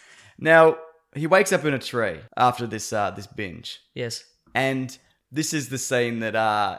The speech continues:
Speaker 1: it, it's
Speaker 2: This
Speaker 1: it's,
Speaker 2: is the most
Speaker 1: it's,
Speaker 2: memorable scene, I feel,
Speaker 1: it's the
Speaker 2: in
Speaker 1: most
Speaker 2: the
Speaker 1: memorable scene, and it's considered groundbreaking and also very controversial.
Speaker 2: Yes.
Speaker 1: Depending on what side of the fence you fall on.
Speaker 2: Right, because they, uh, the Dumbo and the mouse wake up in a tree.
Speaker 1: Yes.
Speaker 2: They wonder how they get in a tree.
Speaker 1: Yep.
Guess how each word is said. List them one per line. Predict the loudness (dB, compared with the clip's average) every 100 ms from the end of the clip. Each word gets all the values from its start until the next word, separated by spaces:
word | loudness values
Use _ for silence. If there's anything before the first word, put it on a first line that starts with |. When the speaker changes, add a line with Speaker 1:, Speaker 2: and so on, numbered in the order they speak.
| -8
Speaker 1:
it, | -10 -8
it's | -10 -10 -12 -12 _
Speaker 2:
This | -4 -2
Speaker 1:
it's, |
Speaker 2:
is | 0
the | 2
most | 2 2
Speaker 1:
it's, |
Speaker 2:
memorable | 0 0 0
scene, | 0 0 0
I | -2 -4
feel, | -2 0
Speaker 1:
it's | 2
the |
Speaker 2:
in | 4
Speaker 1:
most | 2 2
Speaker 2:
the |
Speaker 1:
memorable | -2 -2 -4
scene, | 0 0 0 0
and | -2
it's | -4 -6 -12 _ _ _ _ -6
considered | -6 0 2 2 0 -4
groundbreaking | 2 2 4 2 2 0 -4
and | -4 -4
also | -4 -4
very | 0 0 0
controversial. | -2 -8 -8 -8 -6 -6 -10 -6
Speaker 2:
Yes. | -2 -2 -2 -6 -6 -6
Speaker 1:
Depending | -2 0 0
on | -2 -4
what | -4
side | -4 -4
of | -4
the |
fence | -6 -8 -8
you | -12
fall | -12 -8 -8
on. | -8 -2
Speaker 2:
Right, | 0 2
because | 0 0 2
they, | 4 6 6 4 2
uh, | 0
the | -8 -10 -4 -2 -2 -2
Dumbo | -2 2 4
and | 2
the | 0
mouse | 0 0 -2 -8
wake | -6 -4 -2
up | -2 -2
in | -6
a | -6
tree. | -4 -4 -4 -4
Speaker 1:
Yes. | -4 -2
Speaker 2:
They | 0
wonder | 0 0
how | 0 0
they | -2
get | 2 2 2
in |
a | -4
tree. | -6 -4 -4 -4
Speaker 1:
Yep. | -4 -4